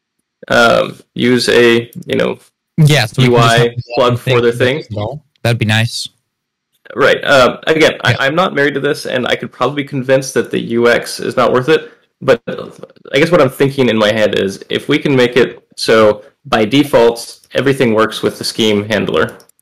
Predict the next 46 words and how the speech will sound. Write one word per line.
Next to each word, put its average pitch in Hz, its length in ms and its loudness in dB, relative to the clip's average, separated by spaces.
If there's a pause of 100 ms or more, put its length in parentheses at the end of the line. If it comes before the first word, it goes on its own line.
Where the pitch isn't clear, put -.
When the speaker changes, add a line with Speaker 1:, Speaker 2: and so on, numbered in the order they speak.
(240)
Speaker 1:
um, - 280 -8
one 113 140 2
way 110 80 4
or 101 40 6
another. 92 420 0 (340)
So 117 280 4
then 127 440 4 (540)
the 117 200 -2
minimum 135 480 6
viable 113 380 2
app 98 300 -4
will 113 140 0
implement 104 240 -4
the - 60 -8
scheme 92 180 -8
handler. - 420 -6 (540)
Alternatively, 127 880 0
if 139 160 -2
you 113 100 0
want 139 280 2
to 113 280 0
natively 110 440 2
within 104 240 0
your 101 120 0
app 101 240 -2
support - 560 -4
the 120 80 -10
scheme 107 220 -4
handler 104 340 0
and 117 240 0
Q 107 160 0
R 107 160 4
code, 92 320 -2 (260)
so - 160 -2
the 104 100 0
user 104 180 0
doesn't 107 220 0
have 110 200 -4
to, 98 200 2
you 101 80 -2
know, 98 140 0
go 101 120 0
through 101 200 -4
that - 60 -2
extra - 220 -6
hop, - 420 -4